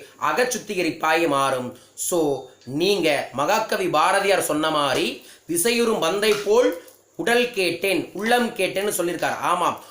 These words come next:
ஒரு பந்தை எடுத்து அடிச்சோம்னா செவுத்துல அந்த பந்து எப்படி திரும்பி வருமோ அந்த மாதிரி ஆரோக்கியமான உடம்பு யாருக்கு இருக்கோ அவங்க வாழ்க்கையில எதையும் சாதிக்க முடியும் என்பதை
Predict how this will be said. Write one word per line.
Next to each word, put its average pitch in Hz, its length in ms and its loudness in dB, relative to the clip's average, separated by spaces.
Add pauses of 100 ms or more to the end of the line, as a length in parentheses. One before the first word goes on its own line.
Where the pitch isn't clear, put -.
(160)
ஒரு 151 160 -2
பந்தை 220 360 2
எடுத்து 196 260 0
அடிச்சோம்னா 180 500 0
செவுத்துல 190 440 0
அந்த 175 100 -2
பந்து 185 320 -2
எப்படி 214 300 -2
திரும்பி 185 340 -4
வருமோ 143 300 0 (400)
அந்த 190 320 0
மாதிரி 202 280 2 (140)
ஆரோக்கியமான 190 640 4 (100)
உடம்பு 202 380 2 (320)
யாருக்கு 180 520 2
இருக்கோ 170 300 0 (340)
அவங்க 190 320 2 (240)
வாழ்க்கையில 196 520 2 (120)
எதையும் 247 380 2
சாதிக்க 196 440 0
முடியும் 175 300 2
என்பதை 151 240 0